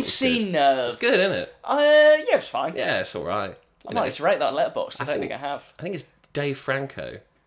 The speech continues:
Speaker 1: is in that as
Speaker 2: Yeah,
Speaker 1: well.
Speaker 2: I can't remember. I have seen that film,
Speaker 1: I think
Speaker 2: yeah.
Speaker 1: it's the OK Franco. I think it's the one we can talk about.
Speaker 2: <laughs> Gee,
Speaker 1: Yeah.
Speaker 2: I, I think I remember Nerve suffering from what I talk about The Matrix suffers from, where it's
Speaker 1: Mm.
Speaker 2: like,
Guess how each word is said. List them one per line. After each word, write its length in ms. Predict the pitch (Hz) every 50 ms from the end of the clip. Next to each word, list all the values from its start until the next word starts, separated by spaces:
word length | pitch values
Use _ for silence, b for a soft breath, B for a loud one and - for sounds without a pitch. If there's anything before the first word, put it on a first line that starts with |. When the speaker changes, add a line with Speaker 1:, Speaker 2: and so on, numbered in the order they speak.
| _ _ _ _ _ -
Speaker 1:
is 120 | - 95
in 140 | 90 80 76
that 200 | - - - -
as 60 | 180
Speaker 2:
Yeah, 240 | 196 202 208 196 190
Speaker 1:
well. 80 | 190 175
Speaker 2:
I 40 | 180
can't 220 | - - 214 180
remember. 220 | 202 208 196 170
I 140 | - 180 185
have 260 | 190 196 208 196 185
seen 260 | - - 196 180 175 156
that 200 | 139 - - -
film, 260 | 139 123 123 120 131
Speaker 1:
I 40 | 135
think 140 | 131 120 113
Speaker 2:
yeah. 40 | 143
Speaker 1:
it's 100 | 135 -
the 140 | 127 117 110
OK 340 | 110 101 - - 107 104 101
Franco. 560 | - - - 82 78 - - - - 62 -
I 40 | -
think 200 | - 95 101 92
it's 100 | - -
the 80 | 95
one 140 | 92 92 85
we 80 | 78 76
can 140 | - 71
talk 260 | - - 78 69 - -
about. 400 | - - - - - - - -
Speaker 2:
<laughs> 640 | 190 - - 127 - - - - - - - - B B B B B B B
Gee, 120 | - 208 202 -
Speaker 1:
Yeah. 60 | 127 185
Speaker 2:
I, 600 | 202 214 226 226 226 226 220 220 214 214 202 - -
I 80 | 185 180
think 360 | 185 - 233 220 196 - - -
I 80 | - 190
remember 360 | 196 185 190 196 196 185 185
Nerve 380 | 175 185 185 185 180 180 175 175
suffering 520 | - - 196 180 180 - - 165 160 160 160
from 180 | - 160 156 160
what 100 | 151 -
I 100 | 151 147
talk 300 | - - 185 156 160 -
about 440 | - 160 143 131 - - - - -
The 80 | - 147
Matrix 560 | 147 151 151 160 - - - 196 170 - -
suffers 340 | - 196 190 185 - 185 -
from, 320 | - - 190 196 220 240 202
where 100 | 160 123
it's 80 | 113 95
Speaker 1:
Mm. 140 | -
Speaker 2:
like, 20 | -